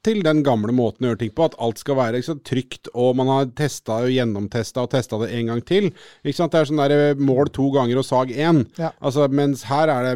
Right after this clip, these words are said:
Speaker 1: vi bare sager på første, og så ser vi hvordan det går,
Speaker 2: Ja.
Speaker 1: og hvis ikke, så bare gjør vi det på nytt. Og da tenker jeg umiddelbart at dette må være fryktelig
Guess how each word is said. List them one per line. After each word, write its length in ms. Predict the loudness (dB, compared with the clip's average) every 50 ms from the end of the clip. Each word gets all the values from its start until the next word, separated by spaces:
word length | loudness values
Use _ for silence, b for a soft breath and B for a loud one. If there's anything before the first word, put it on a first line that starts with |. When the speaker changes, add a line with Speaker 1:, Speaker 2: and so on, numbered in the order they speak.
| -2
Speaker 1:
vi 60 | 0 0
bare 160 | 0 0 -2 -2
sager 240 | -2 -4 -4 -4
på 80 | -8 -6 -6
første, 320 | -6 -6 -4 -2 -4 -4 -2
og 20 |
så 80 | -4 -6 -4
ser 160 | -2 -2 -2
vi 20 |
hvordan 220 | -2 -4 -4 -6 -4
det 80 | 0 2
går, 260 | 4 4 4 2 2 -2 -4 -2
Speaker 2:
Ja. 140 | -2 -2 -2
Speaker 1:
og 140 | -2 -2 -2
hvis 100 | -2 -2
ikke, 160 | -4 -6 -4
så 140 | -2 -2 0
bare 160 | 2 4 4
gjør 160 | 4 4 2 0
vi 60 | -2
det 80 | 0 2
på 80 | 2
nytt. 320 | 2 2 0 -2 _ -20 -20 -20 B B B B B
Og 160 | B -2 0
da 80 | 2 2
tenker 320 | 2 2 0 0 2 2
jeg 160 | 2 2 4 2
umiddelbart 400 | 2 0 0 -2 -2 -2 -2 -2 -2
at 20 |
dette 240 | -2 -2 -2 -2 -2
må 160 | 0 0 2
være 300 | 2 2 2 0 0 -2 -4
fryktelig 600 | -8 -4 0 0 0 0 -4 -8 -6 -4 -4 -4